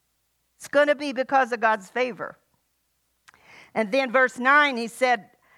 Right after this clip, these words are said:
uh, "Only do not rebel against the Lord, neither fear the people of the land, for they are bread for us." See, the spirit of fear says, "They're gonna eat us up."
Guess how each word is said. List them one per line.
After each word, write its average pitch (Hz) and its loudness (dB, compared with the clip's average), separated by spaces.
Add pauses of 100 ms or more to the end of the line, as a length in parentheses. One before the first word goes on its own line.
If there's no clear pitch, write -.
(240)
uh, 202 2 (160)
"Only 311 4
do 311 -4
not 359 4
rebel 285 2
against 262 -4
the 247 -2
Lord, 240 2
neither 311 0
fear 294 0
the 262 -2
people 254 -4
of 240 -4
the 247 0
land, 185 -2 (360)
for 240 -2
they 269 2
are 233 6
bread 262 2
for 277 2
us." - 4 (1400)
See, 277 -4
the 240 0
spirit 302 0
of 277 0
fear 294 2
says, 254 -2 (260)
"They're 277 4
gonna 262 0
eat 254 -4
us 285 6
up." 165 -2